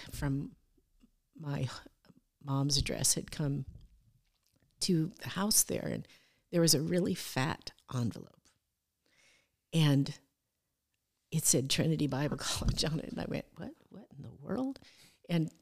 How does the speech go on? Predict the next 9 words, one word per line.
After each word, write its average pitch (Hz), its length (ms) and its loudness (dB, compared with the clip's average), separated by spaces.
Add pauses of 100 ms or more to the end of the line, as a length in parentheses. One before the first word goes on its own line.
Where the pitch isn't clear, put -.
(120)
some - 380 -2 (540)
friends 190 500 2 (160)
in 175 140 2
our, - 180 -2 (720)
in 175 140 2
our 151 100 2
church - 340 0
youth 185 220 0
group, 156 220 -6